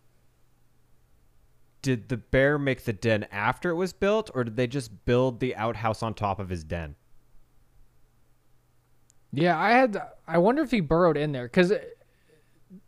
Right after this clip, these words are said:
Speaker 2: a bear's not
Speaker 1: Because
Speaker 2: crawling through, like, a, a toilet seat for someone
Speaker 1: Yeah.
Speaker 2: to sit on. They're way too big.
Speaker 1: Well, and I feel like that would be kind of a deterrent, you know? The poop.
Speaker 2: Oh, they're bears, dude. They have, like,
Speaker 1: Well, I get that,
Speaker 2: oh.
Speaker 1: but
Speaker 2: Think they mind? I,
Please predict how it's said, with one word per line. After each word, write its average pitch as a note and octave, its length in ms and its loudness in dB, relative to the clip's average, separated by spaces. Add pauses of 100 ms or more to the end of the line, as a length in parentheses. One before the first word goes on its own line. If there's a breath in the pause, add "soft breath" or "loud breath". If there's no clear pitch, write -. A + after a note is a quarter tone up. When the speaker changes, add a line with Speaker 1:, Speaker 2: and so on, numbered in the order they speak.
(160)
Speaker 2:
a F3 120 4
bear's F3 480 6
not D#3+ 160 4
Speaker 1:
Because E3 140 0
Speaker 2:
crawling F3+ 320 8
through, D#3+ 300 2
like, C#3+ 240 0
a, D3+ 200 -10
a D#3+ 60 -4
toilet D#3+ 480 2
seat C3+ 260 -6
for C3+ 120 -8
someone C#3+ 220 -2
Speaker 1:
Yeah. B2+ 80 0
Speaker 2:
to - 60 -6
sit C#3 180 -2
on. A2+ 160 -6
They're B2 100 -4
way C#3+ 200 2
too B2+ 180 -6
big. A#2+ 340 -6 (220 soft breath)
Speaker 1:
Well, G3 160 0
and F#3+ 120 2
I G3 60 4
feel C4+ 180 2
like C3+ 240 2
that B2+ 120 2
would G#2+ 120 -4
be G#2 140 -6
kind A2 340 -6
of F2 80 -4
a F2+ 60 -4
deterrent, D#2+ 600 -10
you F#2 120 -8
know? F2+ 260 -10 (1200)
The G#2 80 -8
poop. G2 340 -8 (220)
Speaker 2:
Oh, B2 220 -14
they're B2+ 140 -10
bears, A#2 420 -8
dude. B2+ 320 -10
They C3+ 120 -8
have, B2 120 -8
like, A#2 140 -6
Speaker 1:
Well, D#3+ 100 4
I D#3+ 140 6
get C#3+ 220 -2
that, E2 220 -2
Speaker 2:
oh. - 40 -16
Speaker 1:
but G#2+ 320 0 (840)
Speaker 2:
Think A#2+ 140 -6
they C#3 120 -2
mind? B2 340 -8
I, B2+ 140 -12